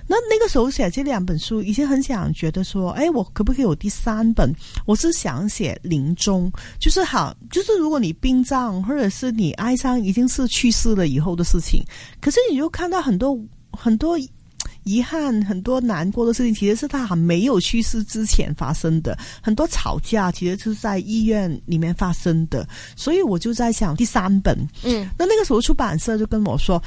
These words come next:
Speaker 1: ，“你先出两本吧，就是这个题材，就是在香港那么冷门的话，那马上出三本，不知道反应怎么样。”
Speaker 2: 他就担心那个销量了。
Speaker 1: 对，那可是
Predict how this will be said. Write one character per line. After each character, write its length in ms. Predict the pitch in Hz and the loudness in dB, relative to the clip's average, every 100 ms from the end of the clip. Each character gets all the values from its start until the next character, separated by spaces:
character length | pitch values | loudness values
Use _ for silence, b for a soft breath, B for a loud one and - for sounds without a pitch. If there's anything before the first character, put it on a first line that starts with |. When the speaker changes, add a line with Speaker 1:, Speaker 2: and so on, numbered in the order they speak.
| B B | B B
Speaker 1:
，“你 80 | 208 | 2
先 200 | 320 339 | 2 4
出 180 | 370 | 4
两 240 | 320 196 208 | 4 0 0
本 180 | 214 139 | 0 0
吧， 340 | 156 139 123 160 | 0 -2 -2 -4
就 100 | 302 | -2
是 260 | 330 330 285 - | 0 0 -4 -8
这 120 | 349 | -4
个 80 | 330 | -4
题 200 | - 240 | -2 -2
材， 380 | 254 180 151 - - - - - - - - | 0 0 0 -4 -12 -20 -20 -20 -20 -20 -12
就 140 | - 320 | -4 0
是 120 | 349 | 2
在 140 | 330 | 0
香 180 | 320 311 | 0 0
港 160 | 240 190 | 0 0
那 80 | |
么 120 | 226 254 | 2 2
冷 160 | 185 | 0
门 240 | 180 185 143 | 0 -2 -2
的 100 | 175 | 2
话， 300 | 214 196 185 | 2 4 0
那 200 | 226 226 | -2 -4
马 260 | 170 170 | -4 -2
上 120 | 165 214 | 0 2
出 140 | 254 | 4
三 280 | 233 247 226 | 4 4 2
本， 160 | 202 151 | 2 4
不 100 | - | 4
知 80 | 202 | 2
道 60 | |
反 260 | 196 180 - | -2 -4 0
应 140 | 185 | 0
怎 160 | 185 127 | 0 2
么 60 | |
样。” 80 | 143 | 2
Speaker 2:
他 40 | 180 | 2
就 60 | |
担 120 | 175 214 | 2 0
心 200 | - 220 | -2 -2
那 120 | 214 | 0
个 180 | 190 170 | 0 2
销 300 | 285 277 220 | 2 2 2
量 240 | 190 170 | 0 -2
了。 60 | 220 | -2
Speaker 1:
对， 100 | 466 | -2
那 60 | |
可 120 | - | 2
是 120 | 302 | 2